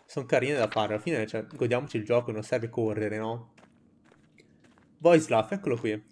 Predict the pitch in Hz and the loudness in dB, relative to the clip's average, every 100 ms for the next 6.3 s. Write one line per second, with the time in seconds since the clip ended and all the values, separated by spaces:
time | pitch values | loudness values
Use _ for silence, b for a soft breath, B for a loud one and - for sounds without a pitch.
0 | - 120 120 127 143 123 123 120 117 110 | -14 -8 -2 2 4 4 2 -4 -4 -4
1 | 156 - b b b b _ 120 110 180 | -8 -14 b b b b _ -2 0 -2
2 | 180 113 107 107 110 _ - - _ _ | -2 -4 -4 -4 -6 _ -20 -20 _ _
3 | - - _ _ _ - 214 170 107 107 | -20 -20 _ _ _ -6 -2 -2 -2 -2
4 | 110 110 113 - _ - 107 110 110 117 | 2 2 2 -2 _ -6 -4 -2 -2 -4
5 | 135 135 - 113 110 117 107 104 120 117 | -10 -8 -8 -8 -6 -6 -4 0 0 -2
6 | 160 170 | -6 -6